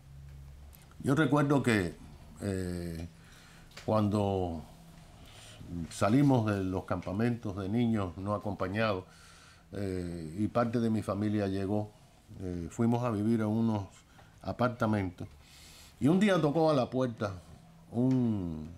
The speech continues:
señor joven, muy joven, alto, eh, esbelto, eh, con unas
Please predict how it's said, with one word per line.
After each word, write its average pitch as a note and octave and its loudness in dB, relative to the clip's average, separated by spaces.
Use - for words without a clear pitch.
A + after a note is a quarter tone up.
señor A2+ 2
joven, A2+ 2
muy A2 0
joven, A2+ -2
alto, A2+ -2
eh, F2+ -4
esbelto, A2+ -2
eh, G2+ -2
con G2 -2
unas A#2+ 0